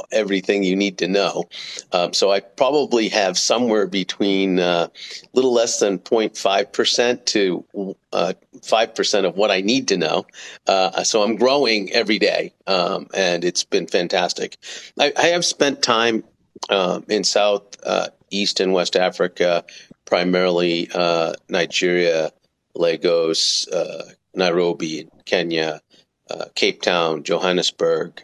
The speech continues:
Uh, we're, we're currently acquiring lands in, um, North Africa, uh, Morocco,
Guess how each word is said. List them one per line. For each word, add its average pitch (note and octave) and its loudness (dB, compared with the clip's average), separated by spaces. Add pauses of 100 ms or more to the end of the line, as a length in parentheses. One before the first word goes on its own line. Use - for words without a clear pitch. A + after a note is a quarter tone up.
Uh, - -10 (640)
we're, F2+ 0
we're G2+ 0
currently F#2 0
acquiring F2+ 0
lands E2+ 0
in, E2 -6
um, D#2+ -10 (640)
North F2+ 0
Africa, E2 0 (400)
uh, E2+ -10 (400)
Morocco, E2 0